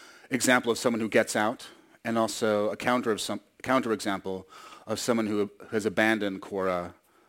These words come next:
uh, to the hell of the plantation. And, um, there's another, a second element to the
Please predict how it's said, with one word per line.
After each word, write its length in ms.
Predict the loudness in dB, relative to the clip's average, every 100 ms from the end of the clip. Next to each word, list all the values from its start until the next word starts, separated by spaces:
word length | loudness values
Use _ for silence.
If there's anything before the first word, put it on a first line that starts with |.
| _
uh, 220 | -8 -6 -6
to 140 | -6
the 80 | -6
hell 240 | 0 2
of 60 | 2
the 60 | -4
plantation. 800 | -6 -6 -6 -6 -6 -10 -14 -20 -20 -20 -20 -20 -20 -10
And, 340 | -4 -4 -2
um, 400 | -4 -4 -6 -10 -16 -20 _ _ _ _ -20 -14 -6
there's 140 | 0
another, 180 | 0 2
a 80 | 2
second 320 | 4 4 4
element 340 | 2 2 -2
to 80 | -6
the 220 | -6 -6